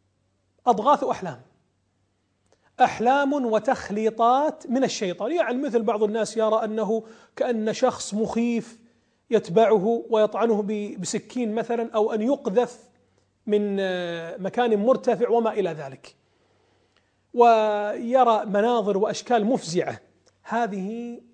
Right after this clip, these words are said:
أضغاث أحلام تكون من الشيطان، كما قال الله عز وجل في سورة المجادلة:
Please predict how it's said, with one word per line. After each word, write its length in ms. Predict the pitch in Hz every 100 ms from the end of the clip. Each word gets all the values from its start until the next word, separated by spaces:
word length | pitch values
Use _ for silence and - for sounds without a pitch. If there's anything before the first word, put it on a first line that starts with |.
| -
أضغاث 560 | 180 160 175 214 214
أحلام 580 | 220 190 190 196 208 208
تكون 520 | - 190 214 233 240
من 100 | 220
الشيطان، 540 | 214 - 180 170 143 139 _ _ _ _ _ _
كما 180 | 220 202
قال 180 | 208 202
الله 280 | 196 185 180
عز 180 | 170
وجل 360 | 175 175 196 180
في 60 | -
سورة 120 | 196
المجادلة: 600 | 185 175 156 220 220 254